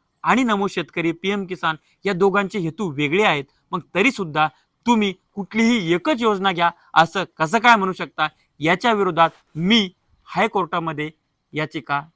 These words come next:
टाकणार आहे. हे सरकारचं चुकीचं आहे. दोन योजनांचे हेतू वेगळे आहेत आणि दोघांचं पेमेंट हे शेतकऱ्यांना मिळालंच पाहिजे. शेतकऱ्यांच्या हक्कासाठी आपण गमू तेवढे पैसे, पीआयएल आपण लवकरच कोर्टामध्ये टाकतोय.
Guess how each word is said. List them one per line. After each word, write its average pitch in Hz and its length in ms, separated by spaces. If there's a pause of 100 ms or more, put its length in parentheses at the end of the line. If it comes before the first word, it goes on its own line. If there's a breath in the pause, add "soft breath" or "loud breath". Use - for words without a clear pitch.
(160)
टाकणार 139 400 (240)
आहे. 143 180 (460)
हे 180 120
सरकारचं 160 540
चुकीचं 151 380
आहे. 127 80 (240)
दोन 196 200
योजनांचे 202 420
हेतू 170 300
वेगळे 180 320
आहेत 233 200 (240 soft breath)
आणि 175 180
दोघांचं 185 480
पेमेंट 214 400 (300)
हे 180 120
शेतकऱ्यांना 165 680
मिळालंच 165 600
पाहिजे. 175 300 (380)
शेतकऱ्यांच्या 175 600
हक्कासाठी 160 500 (220)
आपण 156 380 (460)
गमू 190 200
तेवढे 143 240
पैसे, 139 320 (120)
पीआयएल 151 320
आपण 143 220
लवकरच 151 400
कोर्टामध्ये 151 440
टाकतोय. 233 300